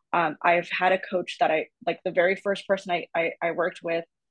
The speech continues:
still my coach to this day. And then I recently hired a, a, another coach as well. Um, but she really made me realize, like, I, if I was really confident, if I really broke down things and really dove deep into it, like,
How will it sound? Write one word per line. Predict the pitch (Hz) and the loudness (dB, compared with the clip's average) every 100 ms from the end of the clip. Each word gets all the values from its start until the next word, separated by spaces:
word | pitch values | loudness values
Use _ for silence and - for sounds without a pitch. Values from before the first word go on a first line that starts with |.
| _ - | _ -20
still | - 208 | 0 2
my | 214 | 4
coach | 214 - 190 | 0 -2 -6
to | - | -6
this | 180 180 | -8 -4
day. | 180 180 | 0 2
And | 180 | 2
then | 180 | 0
I | 165 165 - | -2 -2 -2
recently | 190 - 185 | -4 -4 -10
hired | - 165 175 180 - | -2 0 0 -2 0
a, | 185 | 0
a, | 175 - | 0 -2
another | 185 175 185 - | 2 2 2 -2
coach | 175 175 | -6 -6
as | 165 | -6
well. | 185 180 165 - _ _ _ _ | 2 2 2 -2 _ _ _ _
Um, | 202 180 175 - _ _ _ _ _ _ _ _ _ 196 | 2 2 0 -8 _ _ _ _ _ _ _ _ _ -4
but | 220 | -4
she | - 233 233 | -4 -8 -6
really | 247 302 | -6 -6
made | 214 185 202 | -8 -10 -10
me | 180 | -10
realize, | 165 196 175 156 | -6 -4 -4 -4
like, | 151 - _ _ _ _ _ _ _ _ - | -8 -8 _ _ _ _ _ _ _ _ -4
I, | 175 185 202 - - 190 - - _ - | 0 0 -2 -10 -14 -16 -20 -20 _ -8
if | 214 - | -6 -2
I | 185 | -2
was | 214 220 | -2 -4
really | 220 220 | -6 -6
confident, | - 175 180 180 | -6 -10 -8 -4
if | |
I | 180 | -4
really | 175 190 196 | -2 -2 0
broke | 190 180 - | 0 0 0
down | 175 180 180 | -2 -2 -6
things | 170 175 170 | -6 -6 -6
and | 170 170 | -4 2
really | 185 196 208 - _ _ _ - | 4 4 4 2 _ _ _ 0
dove | 170 165 | 0 0
deep | 185 190 | -4 -4
into | 165 185 196 | -4 -4 -4
it, | 165 | -2
like, | 160 | -2